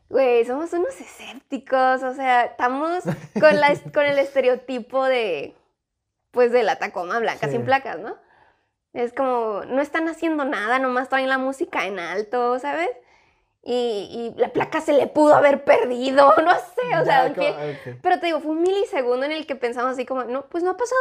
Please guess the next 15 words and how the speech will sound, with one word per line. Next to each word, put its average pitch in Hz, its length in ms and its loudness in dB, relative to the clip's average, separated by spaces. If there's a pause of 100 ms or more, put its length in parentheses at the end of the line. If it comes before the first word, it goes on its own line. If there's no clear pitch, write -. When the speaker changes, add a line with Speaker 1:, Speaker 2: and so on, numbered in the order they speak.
Speaker 1:
nada, 539 280 0
simplemente 427 560 -2
como 381 260 -4
que, 262 80 -10
pues, 269 200 -20
pasó". 359 340 -6 (580)
Y 254 100 0
en 254 140 0
eso, 262 260 -2 (540)
bajan 247 640 2
la 269 140 2
ventana 233 600 -4
de 294 120 0
la 220 240 -6
camioneta. 208 560 -8